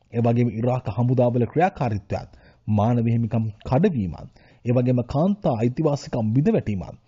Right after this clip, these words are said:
ඒ වගේම එක්සත් ජා-, ඇමරිකා එක්සත් ජනපද පුරවැසියන්ට එරෙහිව සිදු කර තිබෙනා වූ ප්‍රචණ්ඩත්වයත්, පැහැර ගැනීම, මේ සියලු දේත් සමගින් ඉරාකය ලෝකයේ පස්වන තැන පසුවනවා. මිට අමතරව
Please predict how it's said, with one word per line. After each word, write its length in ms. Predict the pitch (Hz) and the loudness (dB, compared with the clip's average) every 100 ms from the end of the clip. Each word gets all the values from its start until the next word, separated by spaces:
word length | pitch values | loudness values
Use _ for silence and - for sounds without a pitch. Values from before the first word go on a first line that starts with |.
| _ _ 120 | _ _ -6
ඒ 80 | |
වගේම 340 | 110 113 117 113 | -2 0 0 0
එක්සත් 380 | 131 - - 147 - | -4 -2 0 0 -2
ජා-, 320 | 127 117 - - | -2 -2 -2 -6
ඇමරිකා 400 | 120 139 135 135 | -2 0 0 -4
එක්සත් 180 | - 131 - | -2 -2 0
ජනපද 400 | 123 131 139 131 | 0 0 2 0
පුරවැසියන්ට 640 | 135 165 185 170 131 104 101 | 0 0 0 0 0 0 -2
එරෙහිව 360 | 98 92 95 95 - - - | -4 -4 -6 -8 -12 -20 -20
සිදු 300 | - 135 135 | -4 0 2
කර 180 | 127 117 | 2 -2
තිබෙනා 440 | 110 117 113 113 107 | 0 2 2 2 2
වූ 120 | 107 | 0
ප්‍රචණ්ඩත්වයත්, 840 | - 120 208 202 98 - 98 80 - _ _ - | 0 0 2 2 0 -4 -10 -10 -18 _ _ -12
පැහැර 360 | - 139 - 175 | -4 -2 0 0
ගැනීම, 400 | 123 87 - - _ _ - | 0 -2 -10 -18 _ _ -2
මේ 160 | 113 117 | 0 0
සියලු 380 | - 165 151 139 | 2 2 4 2
දේත් 220 | 131 - | 0 -2
සමගින් 460 | - 117 107 110 104 - - - | -4 -2 -2 -2 -4 -10 -20 -6
ඉරාකය 560 | 123 117 104 - 104 104 - - | 0 0 0 -2 -2 -2 -8 -2
ලෝකයේ 380 | 107 107 117 113 | 0 2 2 0
පස්වන 500 | 131 127 - 127 117 | 0 -2 0 -2 0
තැන 220 | 110 101 | -2 -2
පසුවනවා. 560 | 104 - 104 65 - - - _ _ - - - - - - - | -2 -4 -6 -8 -14 -18 -20 _ _ -20 -20 -18 -18 -16 -20 0
මිට 220 | 165 185 | 2 4
අමතරව 420 | 165 185 135 95 | 2 2 0 -2